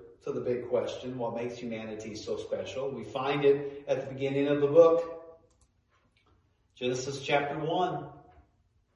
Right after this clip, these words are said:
So God created mankind in his own image.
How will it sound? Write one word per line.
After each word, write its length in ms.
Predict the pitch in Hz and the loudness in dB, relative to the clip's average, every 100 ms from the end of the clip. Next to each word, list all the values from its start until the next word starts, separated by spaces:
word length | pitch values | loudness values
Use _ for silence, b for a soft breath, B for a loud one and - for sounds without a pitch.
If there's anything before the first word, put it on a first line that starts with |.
| _ _ _ _ | _ _ _ _
So 160 | _ 123 | _ -2
God 340 | 135 156 - | 0 2 0
created 380 | 156 147 151 147 | 0 0 0 0
mankind 840 | 139 147 - 160 151 151 160 - - - - _ _ _ _ _ _ _ | 0 0 -2 -2 0 2 0 -4 -8 -16 -20 _ _ _ _ _ _ _
in 100 | 123 | -10
his 100 | 120 | -6
own 260 | 139 151 170 | 0 4 6
image. 420 | 170 - - - | 6 4 -2 -8